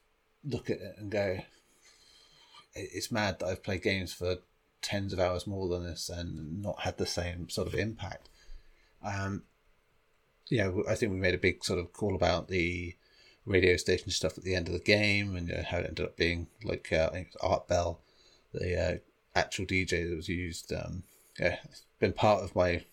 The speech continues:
writing rotation, uh, at times this year now since then, 'cause you get the, uh, old radio episodes on Spotify and places.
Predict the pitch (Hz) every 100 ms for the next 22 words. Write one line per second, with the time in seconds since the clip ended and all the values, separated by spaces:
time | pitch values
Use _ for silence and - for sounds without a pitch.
0 | - 90 98 98 95 92 104 95 - 95
1 | 90 85 92 98 - 95 95 92 - 87
2 | 92 95 92 95 98 - 90 - 101 98
3 | 98 - 90 - - - - _ _ _
4 | - 90 80 - 85 87 - 104 90 87
5 | 87 - 90 82 82 - _ _ - -
6 | 123 - - 110 107 104 110 107 123 113